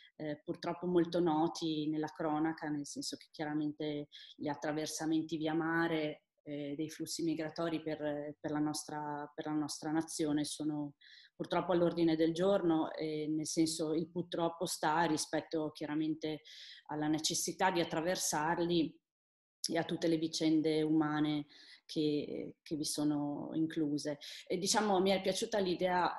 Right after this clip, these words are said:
del, della parola, del lemma confine, perché, eh, il confine tradizionalmente appunto rimanda a un'idea essenzialmente appunto spaziale e quindi per noi giuristi, eh, prima di tutto geografica, cioè la linea, no? Lo spazio che delimita,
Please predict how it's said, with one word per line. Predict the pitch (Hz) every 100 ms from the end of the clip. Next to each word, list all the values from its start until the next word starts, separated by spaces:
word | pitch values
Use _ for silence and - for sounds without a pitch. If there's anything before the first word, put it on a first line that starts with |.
| 160
del, | 165 160 156 151 147 151
della | 151 160
parola, | - 170 180 170 165 160
del | 160
lemma | 160 185 170
confine, | 196 202 - 196 202 190
perché, | 180 156 - 175 190 180 - - -
eh, | 160 156 151
il | 156
confine | 156 170 170 202 196
tradizionalmente | 175 170 160 - 175 175 190 185
appunto | 165 - 180
rimanda | 170 165 175 180 170 156 156 -
a | 156
un'idea | 165 165 160 175
essenzialmente | 175 175 165 170 180 180
appunto | 165 175
spaziale | 175 - 175 - - 180 156 151 165 214 226 - -
e | 160
quindi | 156 180 180 165 165 165 160 -
per | 165 160
noi | 180 208 196
giuristi, | 165 170 190 190 - 165 156 135
eh, | 151 151 -
prima | 170 170
di | 165
tutto | 160 208 202
geografica, | 170 160 165 175 170 - 151 143
cioè | 143 -
la | 143 147
linea, | 160 175 170 147
no? | 151 170 165
Lo | 147
spazio | 160 - 160 160 - - 170
che | 165
delimita, | 160 165 180 175 170 165 151